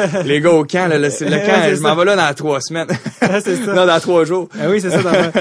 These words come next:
Speaker 2: <laughs>
Speaker 1: Non, euh, y a, y a un livre, euh, en fait, y a un livre qui, qui apparemment qui t'a, qui t'a beaucoup aidé. Je sais pas si t'as, tu sais de quel livre je vais parler,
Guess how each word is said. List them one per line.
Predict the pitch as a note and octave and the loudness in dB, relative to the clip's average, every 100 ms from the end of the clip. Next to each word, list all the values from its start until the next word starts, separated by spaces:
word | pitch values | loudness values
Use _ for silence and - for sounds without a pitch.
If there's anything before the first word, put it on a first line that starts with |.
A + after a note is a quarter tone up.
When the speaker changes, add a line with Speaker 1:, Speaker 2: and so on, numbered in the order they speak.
| E3+ - | -4 -6
Speaker 2:
<laughs> | D3+ - F3 | -12 -12 -4
Speaker 1:
Non, | F3+ A#3 | 0 2
euh, | F#3 D#3+ | 0 0
y | D#3+ | -2
a, | F3 | -4
y | E3+ | -4
a | |
un | E3+ | -4
livre, | G#3 C4 F3 | -4 -6 -6
euh, | D3 | -6
en | C#3+ | -6
fait, | A3 | -8
y | E3 | -6
a | |
un | D3+ | -6
livre | G3+ F#4+ | -6 -8
qui, | F3+ | -8
qui | D3 D3 | -8 -8
apparemment | C#3 C#3+ G#3 | -10 -10 -10
qui | - | -12
t'a, | C#3+ | -14
qui | C3 _ | -14 _
t'a | - | -14
beaucoup | C#3+ C3+ A3 | -14 -12 -10
aidé. | D#3+ C#3+ G#3 | -8 -10 -12
Je | C#3 | -16
sais | C#3+ | -18
pas | B3+ | -18
si | - | -16
t'as, | D#3 C#3+ C3+ | -12 -10 -12
tu | C3 | -16
sais | - - E3 | -20 -18 -12
de | D3 | -12
quel | C3 C3+ | -12 -12
livre | D3+ D#3 | -14 -14
je | C3+ | -14
vais | |
parler, | B2+ C3 G3 | -14 -16 -18